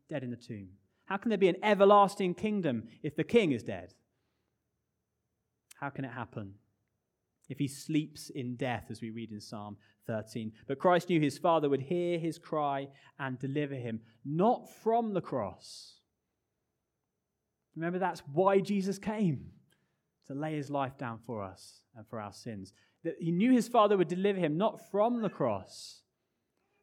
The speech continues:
but through death and out the other side.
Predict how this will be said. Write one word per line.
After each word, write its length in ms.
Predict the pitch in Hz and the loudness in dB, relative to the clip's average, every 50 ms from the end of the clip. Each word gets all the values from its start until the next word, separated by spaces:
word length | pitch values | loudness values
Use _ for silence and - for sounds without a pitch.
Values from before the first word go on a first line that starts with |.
| _ _ | _ _
but 340 | 160 165 170 - - - _ - | 0 0 0 -2 -10 -20 _ -10
through 480 | 175 160 165 190 220 247 254 254 247 190 | -8 2 6 6 6 8 6 6 4 6
death 680 | 233 214 135 113 123 156 170 - - - - - - _ _ _ _ _ _ _ _ _ _ _ - | 4 4 4 4 2 -2 -4 -6 -14 -20 -20 -20 -20 _ _ _ _ _ _ _ _ _ _ _ -10
and 220 | 151 143 135 135 139 - | -6 -6 -6 -6 -6 -6
out 220 | 156 143 127 - 160 | -4 -4 -4 -4 -6
the 120 | 143 127 | -6 -6
other 120 | 117 120 | -6 -8
side. 460 | 110 - - 117 107 104 95 92 98 | -10 -10 -10 -10 -10 -8 -10 -12 -16